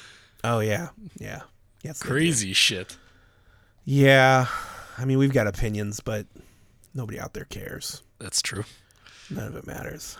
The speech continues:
Speaker 1: I, I welcome the asteroid. Come hither. I'm doing the come hither motion to the asteroid, you know, like it's a vagina and I want it to squirt.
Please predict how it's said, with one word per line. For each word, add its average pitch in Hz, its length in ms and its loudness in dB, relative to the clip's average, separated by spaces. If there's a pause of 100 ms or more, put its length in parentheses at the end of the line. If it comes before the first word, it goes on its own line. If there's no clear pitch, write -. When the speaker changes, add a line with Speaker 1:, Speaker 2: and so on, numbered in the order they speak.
Speaker 1:
I, 104 280 -8
I 127 80 0
welcome 117 360 -2
the 113 140 -6
asteroid. 110 580 -8 (1000)
Come 117 200 -4
hither. 113 420 0 (640)
I'm 120 100 -4
doing 120 280 2
the 113 80 -2
come 120 180 -2
hither 127 280 2
motion 127 340 2
to 123 80 -4
the 123 140 0
asteroid, 120 600 0
you 123 120 -2
know, 120 180 2
like 110 180 -2
it's 120 140 -8
a 110 60 -2
vagina 113 480 -2
and 107 140 -2
I 107 80 -4
want 120 240 -8
it - 80 -10
to - 80 -16
squirt. - 440 -8